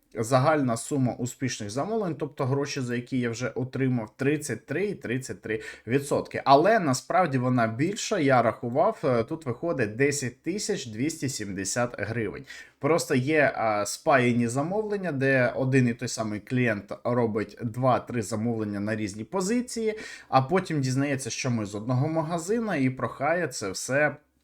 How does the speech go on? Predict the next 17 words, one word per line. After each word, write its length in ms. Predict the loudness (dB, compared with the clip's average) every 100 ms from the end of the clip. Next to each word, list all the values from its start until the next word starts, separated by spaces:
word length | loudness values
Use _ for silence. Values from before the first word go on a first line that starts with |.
| _ _ _ _ _ 0
е, 100 | 0
відправити 520 | 0 4 6 6 4
одним 260 | 4 4 2
замовленням, 520 | 0 0 0 0 -2
щоб 240 | -4 -4
не 120 | -4
платити 580 | -4 -4 -2 -4 -2 -4 -4
за 320 | -2 0 0 -6 -12
доставку. 800 | -4 -2 0 2 0 -2 -16 -16 -18 _
Тому 320 | 2 6 6
ми 220 | 6 4 2 0
інші 320 | 0 2 0
замовлення 500 | -2 -2 0 0 -2
скасовуємо, 960 | -2 -4 0 2 4 4 2 0 -2 0
а 160 | 2
ці 380 | 2 0 -2 -2 -2
залишаємо. 880 | 0 2 2 0 -2 -4 -6 -12